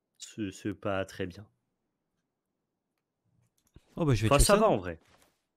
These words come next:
Speaker 2: Je
Speaker 1: Bah,
Speaker 2: le bute,
Speaker 1: bien
Speaker 2: là.
Speaker 1: sûr, il va. Hmm. Ah ouais, tu penses ?
Speaker 2: Bah, sinon, il a quatre mana.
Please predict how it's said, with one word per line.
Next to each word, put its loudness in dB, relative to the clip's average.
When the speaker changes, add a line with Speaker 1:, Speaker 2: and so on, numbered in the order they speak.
Speaker 2:
Je -20
Speaker 1:
Bah, 4
Speaker 2:
le 4
bute, 2
Speaker 1:
bien 4
Speaker 2:
là. 4
Speaker 1:
sûr, 0
il 0
va. -6
Hmm. -8
Ah 2
ouais, 0
tu -16
penses ? -8
Speaker 2:
Bah, 4
sinon, -2
il 0
a -2
quatre -4
mana. 0